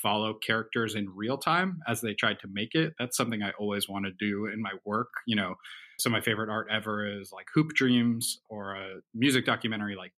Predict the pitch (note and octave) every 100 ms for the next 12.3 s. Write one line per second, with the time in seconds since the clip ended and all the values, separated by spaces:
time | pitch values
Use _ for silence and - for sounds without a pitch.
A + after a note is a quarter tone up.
0 | - D#3 D3 C3+ A#2 F#2 - F#2+ F#2+ F#2
1 | - - C3+ A2+ A2 G#2+ G#2 G#2 G#2 G2
2 | - - - _ A2 A2+ A2+ G#2+ G#2+ G2+
3 | - B2 B2 A2+ A2 G#2+ G2 G2 G2+ A#2
4 | - A2+ G2+ G#2 G#2 G2 - A2+ A2 A2+
5 | A2 G#2+ G#2+ E3 E3 - C#3+ C#3+ B2 A2+
6 | G#2+ G2+ A2 F#2+ G2 G2 A#2 B2 - A2
7 | G#2+ F#2 F#2 - A2 F#3+ F#3 B2 G#2+ -
8 | - - A#2 A2+ G#2 A2 G2 F#2+ - G#2
9 | A#2+ E3 F3+ - A2+ D#3 - G#2 G2+ -
10 | - _ C#3+ C3 B2 A2 G2+ G2+ G#2 A2
11 | G#2+ G#2 G#2+ - - G2 G#2 - B2+ C3+
12 | C#3 - G2+